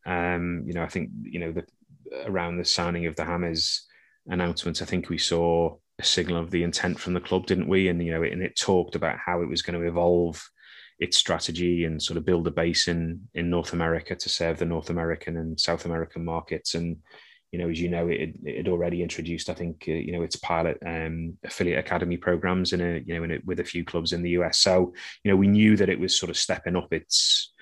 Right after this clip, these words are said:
its progress. So, yeah, I mean, I think today's announcement, um, and also that, you know, the announcement around U S A Live is, you know, is a, you know, is the, the sort of next sort of level progression in that. It's the next phase and evolution of that international, international strategy. And,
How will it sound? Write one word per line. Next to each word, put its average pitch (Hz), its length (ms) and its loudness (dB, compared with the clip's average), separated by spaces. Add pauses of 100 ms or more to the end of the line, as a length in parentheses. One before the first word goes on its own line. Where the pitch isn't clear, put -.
(420)
its 90 140 0
progress. 95 440 4
So, 98 120 6
yeah, 92 100 6
I 92 40 4
mean, 98 80 4
I - 20 -2
think 104 160 2
today's 90 340 2
announcement, 90 560 -2 (180)
um, 85 380 -2
and 85 100 0
also 82 240 -2
that, 85 100 0
you 69 80 -2
know, 82 100 -4
the 85 80 0
announcement 85 400 -2
around 85 220 0
U 85 140 2
S - 160 2
A 82 100 0
Live 85 400 2
is, 82 460 0 (440)
you - 80 -2
know, 85 140 2
is 85 180 4
a, 85 320 2
you 87 120 -2
know, 85 140 0
is 85 180 0
the, 87 300 0
the - 80 -6
sort 92 160 4
of 87 80 4
next - 240 0
sort 87 140 2
of 90 60 6
level 87 200 2
progression 90 480 0
in 98 80 4
that. 107 180 2
It's - 140 -8
the 87 80 -6
next - 300 -2
phase 90 360 2
and 87 440 -2
evolution 90 520 0
of 82 120 -6
that 82 180 0
international, 85 640 -4 (120)
international 90 520 -4
strategy. 95 580 2
And, 92 260 0